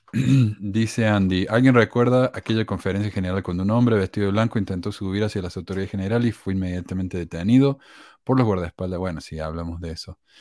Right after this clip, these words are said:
Eh, dice Ulises, estoy de acuerdo con Meli y yo pregunto, ¿no podría haber enviado Dios un ángel con una espada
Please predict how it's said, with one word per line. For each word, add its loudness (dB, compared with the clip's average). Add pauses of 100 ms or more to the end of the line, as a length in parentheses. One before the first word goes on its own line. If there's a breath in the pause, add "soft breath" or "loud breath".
(320 soft breath)
Eh, 4 (1160)
dice 2
Ulises, 2
estoy -2
de 4
acuerdo 2
con 4
Meli 4
y -4
yo -4
pregunto, -2
¿no -2
podría 0
haber 2
enviado 0
Dios -2
un 0
ángel 0
con -6
una 0
espada 0